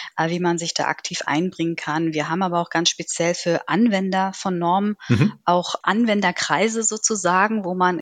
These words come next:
Speaker 1: genau wie du sagst, eben mit anderen Anwendern sich austauschen kann und, und Erfahrungsberichte sammeln kann und, und Erfahrungen austauschen kann und mehr darüber erfahren kann, welche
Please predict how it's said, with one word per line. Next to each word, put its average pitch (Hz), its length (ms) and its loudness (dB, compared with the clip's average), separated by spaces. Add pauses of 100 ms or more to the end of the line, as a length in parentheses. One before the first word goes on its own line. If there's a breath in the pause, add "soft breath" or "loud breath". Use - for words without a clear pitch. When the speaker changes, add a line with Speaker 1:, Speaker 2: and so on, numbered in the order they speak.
Speaker 1:
genau 185 300 2
wie 190 80 -6
du 185 140 -4
sagst, 170 480 0
eben 180 180 -2
mit - 300 -4
anderen 185 260 0
Anwendern 180 480 0
sich - 240 -6
austauschen 180 580 -2
kann 175 300 -2
und, 165 240 -2
und 160 160 -4
Erfahrungsberichte 165 1120 -2 (520 loud breath)
sammeln 170 460 0
kann 160 280 0
und, 156 260 -2
und 160 200 0 (280 loud breath)
Erfahrungen 165 540 0
austauschen 156 600 0
kann 156 220 -2
und 147 200 -4
mehr 160 180 4
darüber 160 280 0
erfahren 151 360 0
kann, 165 180 -2
welche 156 320 -4